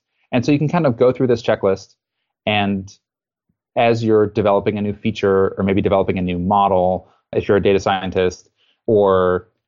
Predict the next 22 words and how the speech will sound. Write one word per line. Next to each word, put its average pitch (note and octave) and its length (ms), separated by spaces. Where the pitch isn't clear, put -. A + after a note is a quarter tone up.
you A2+ 100
know, F#2+ 140
some G2+ 380
system G#2+ 440
for G2+ 140
processing F#2+ 520
data, F#2 280
like, F2+ 160
anything F3+ 360
that - 220
touches A2 300
data, E2+ 380
any A2+ 180
of G2 80
the F#2+ 300
kind G2+ 80
of - 80
technology G2 420
work F2+ 180
that F#2 120
you're F#2+ 80
doing, F2+ 380